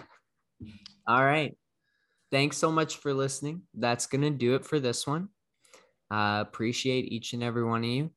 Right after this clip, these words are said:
Max, I look forward to, uh, helping you get some more reps for commentary. We may have to even end up doing a bit of a U Sports preview with all that knowledge you accumulate. Um, yeah, good stuff. And,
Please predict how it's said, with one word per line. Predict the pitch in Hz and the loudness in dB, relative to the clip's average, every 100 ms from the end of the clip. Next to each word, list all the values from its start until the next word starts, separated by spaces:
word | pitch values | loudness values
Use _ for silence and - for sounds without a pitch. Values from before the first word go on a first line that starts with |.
| _ - - _ | _ -20 -20 _
Max, | 104 107 151 - - - _ - - | -2 0 0 -4 -12 -14 _ -20 -10
I | 104 | -4
look | 113 - | -2 -2
forward | - - 110 120 143 151 - _ - | -6 -2 2 4 4 2 -8 _ -8
to, | - 120 113 113 | 2 4 6 4
uh, | 113 104 104 101 95 85 _ _ - | 2 2 2 0 -2 -6 _ _ -8
helping | 110 117 123 123 | -4 -2 0 0
you | 117 | 2
get | 123 - | 2 0
some | 123 | -2
more | 110 117 131 | 0 2 2
reps | 113 117 143 - | 4 2 2 -4
for | - 123 | -8 -10
commentary. | - - 120 127 135 135 131 131 160 - - - | -6 2 4 6 2 0 2 2 2 -4 -18 -8
We | 107 | -4
may | 110 135 | 0 2
have | 143 143 | 0 -2
to | 135 - | -6 -6
even | 117 131 127 107 | -4 0 -2 -4
end | - 117 127 | -6 -2 -2
up | 110 - - | -2 -6 -4
doing | 120 127 | -2 -2
a | 107 | -2
bit | 110 | -4
of | 110 | -4
a | 98 | -4
U | 95 117 | -2 0
Sports | 131 - 139 143 - | 0 -2 0 0 0
preview | - - 131 131 156 | -8 -2 -2 2 0
with | 135 113 | 0 0
all | 113 | 0
that | 117 113 104 | 2 0 0
knowledge | 104 113 113 107 - | 0 0 -4 -6 -4
you | 101 131 | 2 2
accumulate. | 135 - 139 147 143 185 202 _ _ _ _ - | 2 0 2 4 4 2 -2 _ _ _ _ -10
Um, | 101 98 98 101 104 101 95 _ _ - | -6 -4 -2 -2 -4 -8 -12 _ _ -4
yeah, | 107 160 165 - _ _ | 0 0 0 -8 _ _
good | 160 175 | 0 0
stuff. | - 190 151 - 113 | 4 4 4 2 -6
And, | 110 113 | -4 -6